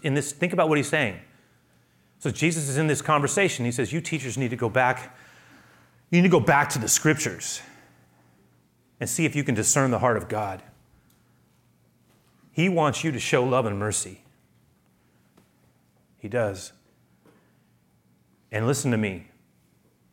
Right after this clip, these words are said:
It's like Jesus saying this, "And if you don't start there, the other things won't matter." Do you understand me?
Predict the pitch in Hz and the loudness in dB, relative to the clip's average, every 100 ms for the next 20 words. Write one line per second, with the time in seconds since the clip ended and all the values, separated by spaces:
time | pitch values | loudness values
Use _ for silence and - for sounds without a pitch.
0 | _ _ _ _ _ _ _ _ _ 110 | _ _ _ _ _ _ _ _ _ -6
1 | 98 127 107 101 113 101 107 92 - - | -4 -4 -4 -4 -4 -2 -4 -6 -12 -16
2 | _ _ _ _ _ _ _ 120 101 117 | _ _ _ _ _ _ _ -6 -6 -6
3 | 107 143 147 139 139 - 120 120 120 110 | -4 0 2 0 -2 0 0 0 -2 -2
4 | 110 120 - - - _ _ _ _ _ | -2 -6 -12 -20 -20 _ _ _ _ _
5 | _ _ _ _ _ - - 110 107 104 | _ _ _ _ _ -16 -2 -2 0 -4
6 | 107 101 98 107 98 98 92 87 - - | -10 -10 -10 -8 -6 -6 -8 -10 -14 -20
7 | _ _ _ _ _ _ _ _ _ _ | _ _ _ _ _ _ _ _ _ _
8 | _ _ _ _ _ 104 95 107 113 - | _ _ _ _ _ -12 -6 -4 -4 -4
9 | 104 95 90 | -6 -6 -10